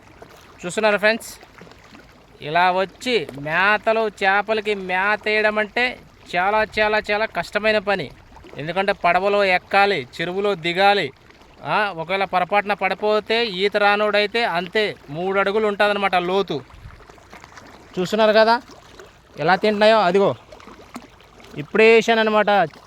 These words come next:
చైనా చేపలకి, కరోనాకి మందు ఇదే ఫ్రెండ్స్. ఎలాగో తెలుసా, ఈ చేపలు తింటే మనకు ఇమ్యూనిటీ పవర్ వస్తది. ఆ కరోనా వ-, కొత్త వైరస్ అనేది మన దరికి చేరదనమాట. ఇదిగో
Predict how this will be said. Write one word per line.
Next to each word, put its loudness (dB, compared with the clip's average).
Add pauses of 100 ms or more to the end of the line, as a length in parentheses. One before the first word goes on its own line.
(260)
చైనా 2 (120)
చేపలకి, 2 (200)
కరోనాకి 4 (140)
మందు 2 (100)
ఇదే 2
ఫ్రెండ్స్. 2 (720)
ఎలాగో 0
తెలుసా, -2 (720)
ఈ -8 (180)
చేపలు 2
తింటే -2 (580)
మనకు -6
ఇమ్యూనిటీ 0 (100)
పవర్ 2
వస్తది. 0 (160)
ఆ 2 (300)
కరోనా 2 (140)
వ-, 0 (120)
కొత్త -2
వైరస్ 0
అనేది -4 (100)
మన -2 (400)
దరికి 2
చేరదనమాట. 2 (720)
ఇదిగో 0